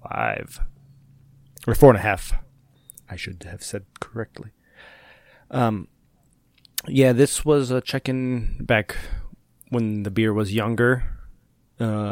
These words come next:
I don't know if I'd give it a four and a half right now. I still like it. It, it definitely didn't age as well as I hoped. Maybe the other hoppy one will age better 'cause of the hop addition, hopefully. But I do,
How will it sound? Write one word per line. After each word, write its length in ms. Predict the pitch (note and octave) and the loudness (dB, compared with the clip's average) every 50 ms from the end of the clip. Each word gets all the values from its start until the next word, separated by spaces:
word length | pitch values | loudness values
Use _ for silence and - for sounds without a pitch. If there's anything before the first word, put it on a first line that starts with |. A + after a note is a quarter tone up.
| G#2+ | -2
I 80 | A2+ A#2+ | 0 2
don't 220 | C3+ D3+ D#3+ - | 2 2 2 2
know 140 | D#3 E3+ E3+ | 2 4 4
if 80 | D#3 - | 4 2
I'd 160 | C#3+ C#3 C3 | 0 2 4
give 100 | D3 D3 | 4 4
it 60 | C#3+ | 4
a 20 | |
four 180 | C#3 - D#3 D3 | 4 6 4 6
and 80 | C#3 B2+ | 6 4
a 20 | |
half 180 | B2+ C3 - - | 2 2 2 2
right 120 | A#2 G2 | 0 0
now. 340 | G2+ A2 A#2 A#2 A#2 A#2 G#2 - _ _ _ _ _ - - _ _ | 0 0 0 2 0 0 -2 -6 _ _ _ _ _ -20 -20 _ _
I 60 | - | -4
still 220 | B2+ - - A#3 A#3+ | -4 4 4 4 4
like 300 | D#3 A#2 A2 A#2 B2 - | 6 4 4 4 4 6
it. 260 | D3+ D3 C#3+ - - _ | 4 4 4 2 -8 _
It, 400 | - C3 B2+ A#2 - - - - _ _ _ | 0 2 2 2 0 -6 -14 -18 _ _ _
it 120 | - A#2+ - | -10 -10 0
definitely 380 | - D#3 - - E3+ D3+ C3+ A#2+ | 0 0 2 2 0 0 0 0
didn't 280 | A#2 C3 B2+ B2 A2+ - | 0 0 0 0 0 0
age 600 | A2 A2+ A#2 A#2 A#2+ A#2 A2+ G#2 - - - - _ _ | 0 2 2 2 0 -2 -4 -6 -8 -10 -10 -14 _ _
as 140 | B2 A#2 G2+ | -8 -6 -6
well 320 | G#2 G2+ A2 G#2+ G#2 G#2 G#2+ | -2 0 0 2 2 2 0
as 440 | G2+ G2+ F#2+ F2+ - - - - _ _ _ _ _ - | 0 -2 -4 -6 -10 -14 -14 -18 _ _ _ _ _ -12
I 140 | - A2 G2+ | -10 -8 -4
hoped. 400 | E2 G#2+ A#2 A2+ G#2+ - - - - - _ _ _ _ _ _ _ _ _ | 0 2 2 2 2 0 -6 -10 -12 -14 _ _ _ _ _ _ _ _ _
Maybe 220 | - A#2+ A2 A2 G#2 | -2 0 0 2 2
the 240 | G#2 G#2+ G#2+ G#2+ A2 | 2 2 2 4 2
other 220 | A2 G#2 G#2+ G#2 | 2 2 2 0
hoppy 260 | F#2+ G#2+ A2 - A#2+ | 2 2 4 6 6
one 240 | A2+ A2 A2 A2 A2 | 4 4 4 2 0
will 180 | G#2+ G#2+ A2 A2+ | 0 0 2 2
age 240 | A2+ A2+ A2+ G#2+ - | 2 0 0 0 0
better 320 | - A2+ A2 A2+ A2+ A#2 | 2 2 4 2 2 0
'cause 240 | - - A2 G2 G2+ | -2 -4 -6 -4 -2
of 140 | A2 G#2 F#2 | -4 -4 -2
the 260 | G2+ A2 G#2+ G#2+ - - _ _ _ _ - - | -4 -4 -4 -4 -8 -12 _ _ _ _ -20 -18
hop 320 | - - A#2 A2 - - _ - | -8 0 0 0 0 -2 _ -6
addition, 520 | B2+ B2 B2 C3+ - - C#3 C#3 C#3+ C#3 - - _ _ _ _ _ _ _ _ _ _ _ _ | -4 0 0 0 0 0 -2 -2 -2 -4 -8 -14 _ _ _ _ _ _ _ _ _ _ _ _
hopefully. 340 | _ C#3 C3 - D#3+ E3 F3 F3 - - _ - - - - _ - - - _ _ _ _ | _ -8 -4 -2 -2 -2 -2 -4 -8 -20 _ -20 -20 -20 -20 _ -20 -20 -20 _ _ _ _
But 280 | - A#2 A2+ G#2+ F#2 - _ _ - | -8 -4 -4 -4 -4 -6 _ _ 0
I 120 | A#2+ B2 | 0 2
do, 420 | A2+ C3+ D3 F3 F#3 F#3 F3 - | 6 6 8 8 8 6 4 2